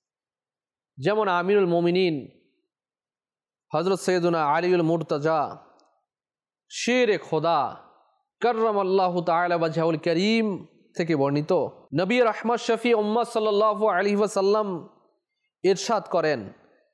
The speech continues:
আল্লাহ পাক হযরত সৈয়দুনা দাউদ আলা নবিয়িনা ওয়া আলাইহিস সালাতু ওয়াস সালামের নিকট ওহী প্রেরণ করলেন, "হে দাউদ আলাইহিস সালাম, দুনিয়া হলো সেই মৃত্যু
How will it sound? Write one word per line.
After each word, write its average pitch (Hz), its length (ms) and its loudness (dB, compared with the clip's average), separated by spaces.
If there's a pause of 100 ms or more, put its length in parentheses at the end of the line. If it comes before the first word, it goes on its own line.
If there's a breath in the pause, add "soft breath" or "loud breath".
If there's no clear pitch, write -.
(160)
আল্লাহ 196 260 0
পাক 190 760 -2
হযরত 180 240 -2
সৈয়দুনা 180 460 0
দাউদ 160 480 2
আলা 175 600 0 (500 soft breath)
নবিয়িনা 190 640 0
ওয়া 175 200 2
আলাইহিস 185 380 0
সালাতু 190 480 0
ওয়াস 180 220 -2
সালামের 196 680 0
নিকট 180 320 0 (100)
ওহী 220 320 2
প্রেরণ 220 360 0
করলেন, 151 340 0
"হে 175 180 -2
দাউদ 151 520 2 (360)
আলাইহিস 156 440 -2
সালাম, 135 400 -2 (580 soft breath)
দুনিয়া 240 340 2
হলো 180 540 -2 (220 loud breath)
সেই 190 440 0
মৃত্যু 175 680 0